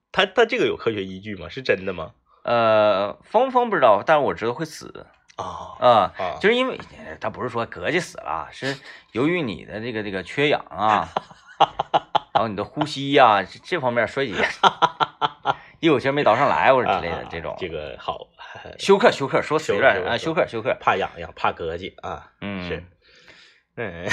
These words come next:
Speaker 2: 这个其实是多数人都怕。
Speaker 1: <laughs> 大部分人，不，我，我觉得得达到百分之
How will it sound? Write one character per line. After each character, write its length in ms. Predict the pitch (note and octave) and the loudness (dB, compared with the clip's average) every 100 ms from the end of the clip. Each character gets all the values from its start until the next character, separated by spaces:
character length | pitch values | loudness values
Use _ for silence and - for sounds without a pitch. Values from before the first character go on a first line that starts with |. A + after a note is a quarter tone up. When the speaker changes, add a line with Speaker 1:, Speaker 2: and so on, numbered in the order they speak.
| - - | -6 0
Speaker 2:
这 100 | D4+ | 2
个 80 | D4 | 4
其 180 | - B3 | 2 -2
实 140 | D#4 | -4
是 220 | - - - _ - - - - - - | -4 -12 -16 _ -6 -6 -8 -12 -10 -10
多 160 | - G#4 | -2 -2
数 120 | - | 0
人 120 | A4 - | 0 0
都 220 | - E3+ | 2 0
怕。 220 | - - - - - | -2 -6 -8 -10 -16
Speaker 1:
<laughs> 280 | - - - | -16 -8 4
大 160 | A3 | 6
部 100 | C3 | 6
分 140 | A2+ F#2+ | 0 -6
人， 180 | E2 - | -8 -6
不， 80 | - | -6
我， 300 | F2+ G2 F#2 | -4 -2 -2
我 80 | G#2+ | 0
觉 100 | D#3+ | 0
得 80 | E3 | -2
得 100 | F#2 | -4
达 140 | E2+ | -4
到 80 | G#2 | -2
百 160 | F#2 | -2
分 100 | E2+ | -4
之 220 | F#2+ G2 | -6 -8